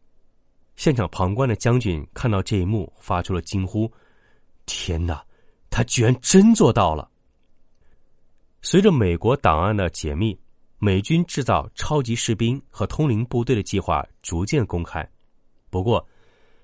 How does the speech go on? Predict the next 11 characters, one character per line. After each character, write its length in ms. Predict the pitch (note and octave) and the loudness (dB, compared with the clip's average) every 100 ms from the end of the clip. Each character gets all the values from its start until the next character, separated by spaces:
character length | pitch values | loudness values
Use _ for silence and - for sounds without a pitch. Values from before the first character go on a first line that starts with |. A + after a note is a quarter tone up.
| _ - | _ 0
自 160 | G#3+ | 2
从 160 | G3 D#3+ | 4 4
领 160 | A2+ D3+ | 4 4
导 160 | G2+ | 4
人 280 | F2 F2+ A2 - | 4 0 -2 -6
斯 200 | - D3 | -6 -2
托 120 | D#3+ | -2
布 160 | C3+ A2+ | 0 -2
宾 160 | C3 | 0
将 220 | C3+ A#2 | 0 0
军 240 | G#2+ F2+ | 0 -4